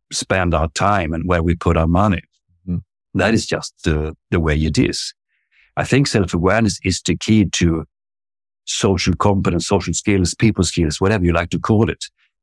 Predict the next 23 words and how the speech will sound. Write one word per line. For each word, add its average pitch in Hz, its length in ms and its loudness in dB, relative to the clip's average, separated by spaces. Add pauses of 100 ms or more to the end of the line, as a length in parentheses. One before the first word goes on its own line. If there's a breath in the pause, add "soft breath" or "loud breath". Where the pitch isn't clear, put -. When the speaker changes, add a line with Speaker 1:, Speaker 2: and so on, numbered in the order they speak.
Speaker 1:
It's, - 140 -4
it's 147 200 -2
like 151 160 0
a 110 60 0
journey. 104 380 2
If 95 100 -2
I'm 139 100 2
going 104 260 4
to - 120 -8
Stanford 90 580 -4 (680)
and 101 80 2
I 110 60 2
say, 101 280 -2
I, 110 160 0
I, 131 160 0
I 135 100 0
call 127 200 2
my 101 100 0
travel 95 340 0
agency 85 440 -2
up, - 120 -4 (140)
let's - 160 -2
say, - 220 -6